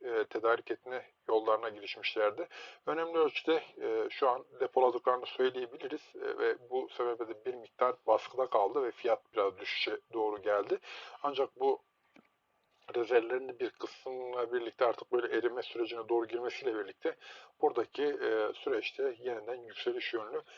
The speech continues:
evrilecektir diye düşünüyorum. E, buradaki yine yapmış olduğumuz yatırımlardan biri, e, yine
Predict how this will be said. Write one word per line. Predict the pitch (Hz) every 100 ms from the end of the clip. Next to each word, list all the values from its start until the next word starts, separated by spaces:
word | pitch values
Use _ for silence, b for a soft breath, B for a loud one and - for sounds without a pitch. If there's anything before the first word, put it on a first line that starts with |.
| B B -
evrilecektir | 139 143 135 123 - 113 -
diye | 117 117
düşünüyorum. | - 127 123 117 147 -
E, | 170 123 120 117 117
buradaki | 147 135 - 147
yine | 135 123 123 - 135
yapmış | 131 123 117 117
olduğumuz | 110 113 113
yatırımlardan | 123 - 113 107 104 104 110
biri, | 123 131 -
e, | 131 120 120
yine | 127 117